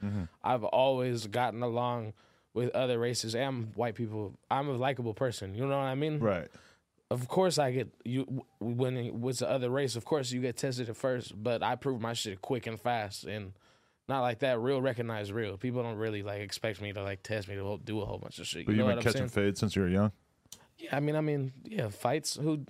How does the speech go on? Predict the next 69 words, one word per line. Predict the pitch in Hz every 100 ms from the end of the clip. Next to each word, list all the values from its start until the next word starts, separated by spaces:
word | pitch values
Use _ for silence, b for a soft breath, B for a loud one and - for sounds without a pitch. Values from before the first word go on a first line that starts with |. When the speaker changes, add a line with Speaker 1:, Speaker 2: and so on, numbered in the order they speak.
| -
Speaker 2:
I |
mean, | 147 135
I'm | 139
a |
guy. | 139 147 110
You | 120
know | 147
what |
I | 156
mean? | 156
Speaker 1:
Right. | 104
Speaker 2:
Guy, | 135 139
boys, | 123 131 135 131
we | 131
fight, | - 143 -
and |
then | 131 127
we |
Speaker 1:
But | 120
Speaker 2:
get | 117
Speaker 1:
did | 151
you |
Speaker 2:
over | -
Speaker 1:
go |
Speaker 2:
and | 120
Speaker 1:
out | 131
of |
Speaker 2:
shit. | -
Speaker 1:
your | 113
way | 101 107 117 113
to | -
learn | 104 98 101 113
to | 117
fight | - 120 120
at | 110
any | 120 117
point? | - 120 139
Speaker 2:
No, | 156
I've |
Speaker 1:
Because | 143 - 156
Speaker 2:
never | 160 139
Speaker 1:
I |
Speaker 2:
took | - 170 113
any. | 147 151 120 127
I've | 143 151
never | 165 160
took | - 151
any, | 131 147 139
like, | 139 123
martial | 120 127 - 139
arts. | 120 123 120 - 110
Speaker 1:
I |
Speaker 2:
No | 127
Speaker 1:
saw | 131
you | 196
not | 165 151
to | 143
do |
that | 135 120
Speaker 2:
karate. | 123
Speaker 1:
on | 120 107
Melrose, | 113 123 127 120
and | 135 110
I | 104
Speaker 2:
Yeah. |
Speaker 1:
kinda | 104 135
felt | 123 131 117
like, | 101 -
"Oh, | 120 135 101 85